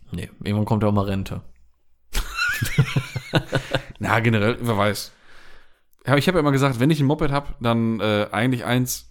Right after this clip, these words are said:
Speaker 2: wahrscheinlich was Moderneres, auch wenn es eigentlich gar nicht so mein Style ist an Mopeds. Aber wo ich dann mich drauf verlassen kann, dass ich dann weiß, alles klar, hier Batterieerhaltungsgerät, weil auch das werde ich dann brauchen, das ist klar.
Speaker 1: Mm, ja, ja.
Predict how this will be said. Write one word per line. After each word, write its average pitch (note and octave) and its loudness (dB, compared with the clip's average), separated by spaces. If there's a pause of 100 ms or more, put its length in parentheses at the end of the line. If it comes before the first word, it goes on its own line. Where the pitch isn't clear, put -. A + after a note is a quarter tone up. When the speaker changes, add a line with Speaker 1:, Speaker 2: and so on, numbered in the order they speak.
(120)
Speaker 2:
wahrscheinlich A#2 0
was A2+ -2
Moderneres, C#3 6
auch G#2+ 0
wenn A2 4
es G2+ -4
eigentlich A2 0
gar A2 4
nicht G#2+ 2
so A2+ 2
mein G#2 2
Style G2+ 0
ist C#3+ -6
an D3+ -6
Mopeds. D#3+ -2 (760)
Aber A2 2
wo A#2 2
ich B2 0
dann A2+ 2
mich A2+ 0
drauf A2+ 0
verlassen A#2+ 2
kann, G2+ -4 (240)
dass F#2 -4
ich G#2 -4
dann G#2 0
weiß, B2 4
alles G#2+ -4
klar, G2+ -2
hier G#2+ -2
Batterieerhaltungsgerät, A#2+ -2
weil F#2+ -2
auch F#2+ -2
das G#2 -6
werde G#2 0
ich G#2 -2
dann A2 0
brauchen, B2 2
das C3 -2
ist A2+ -6
klar. A2 0
Speaker 1:
Mm, G#2 0
ja, G2 -4
ja. F#2+ -4